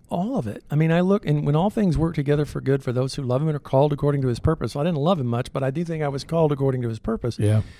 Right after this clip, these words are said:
Speaker 1: And he brought good things, even the, even through the, the use of, you know, the L S D and all of that. I, I'm convinced he made something good of all of it.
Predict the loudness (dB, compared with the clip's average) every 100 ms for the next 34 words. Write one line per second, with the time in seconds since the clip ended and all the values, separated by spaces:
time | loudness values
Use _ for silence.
0 | -20 _ 0 2 4 6 6 6 0 0
1 | 0 0 0 0 0 2 4 2 -2 -4
2 | -2 -2 -2 -2 -2 -2 -2 -4 0 0
3 | 0 -4 -4 -10 -20 -8 -4 -2 -2 -4
4 | -6 -4 -4 -2 -4 -4 -2 -4 -6 -14
5 | -20 _ -20 _ _ -20 -4 0 2 2
6 | 4 4 2 -8 0 4 6 6 2 -2
7 | -2 -2 0 2 2 2 0 0 -2